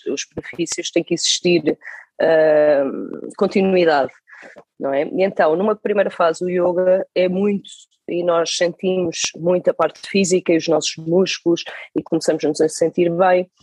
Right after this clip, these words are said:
ah, mas diferencia-se do exercício porque existe uma tomada de consciência.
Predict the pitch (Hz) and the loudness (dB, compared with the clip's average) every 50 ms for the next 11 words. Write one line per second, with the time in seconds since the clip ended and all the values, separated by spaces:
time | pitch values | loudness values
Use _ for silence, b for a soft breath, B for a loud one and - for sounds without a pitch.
0 | B B B B _ _ _ - 175 180 180 180 180 175 - - 180 185 190 196 | B B B B _ _ _ 0 2 2 4 4 2 2 0 -2 -4 -2 0 2
1 | 202 202 202 214 202 - - 180 170 214 202 - - - 220 214 208 202 - - | 2 2 2 0 -2 -6 -8 -6 -4 -4 -6 -6 -6 -2 -2 0 0 -2 -2 2
2 | 220 202 185 185 - - 156 160 196 196 190 - - - - - 208 202 202 - | 2 2 2 0 -4 -8 -6 -4 -4 -4 -4 -6 -8 -8 -6 -4 -4 -4 -4 -4
3 | - 214 196 202 - 202 - - 202 175 180 202 - - - 196 190 - - 202 | -4 -6 -4 -4 -4 -6 -4 -4 -4 -4 -4 -4 -4 -2 -2 -2 -2 -2 0 0
4 | 190 190 185 196 - - 196 190 - - 196 180 170 170 - - - 147 | 2 2 2 -2 -4 -4 -6 -4 -2 2 2 2 2 0 -4 -6 -6 -6